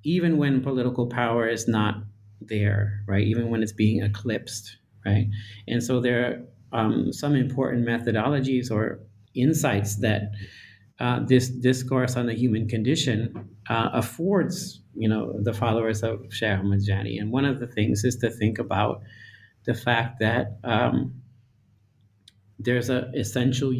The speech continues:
unity of all human beings, right? That Muslims are not somehow different in their basic insaniya and their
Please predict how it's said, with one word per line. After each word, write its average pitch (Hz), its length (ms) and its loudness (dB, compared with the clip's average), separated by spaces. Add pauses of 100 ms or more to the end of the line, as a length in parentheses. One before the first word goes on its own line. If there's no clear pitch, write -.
(120)
unity 170 380 0
of 113 100 -4
all 120 200 0
human 127 280 2
beings, 123 300 -4 (480)
right? 110 180 0 (560)
That 120 200 2 (920)
Muslims 127 460 0
are 117 180 0
not 127 100 0 (140)
somehow 120 260 2 (200)
different 117 360 2 (880)
in 120 80 2
their 113 160 0 (120)
basic 120 280 2 (340)
insaniya 110 600 2
and 104 120 0
their 101 120 2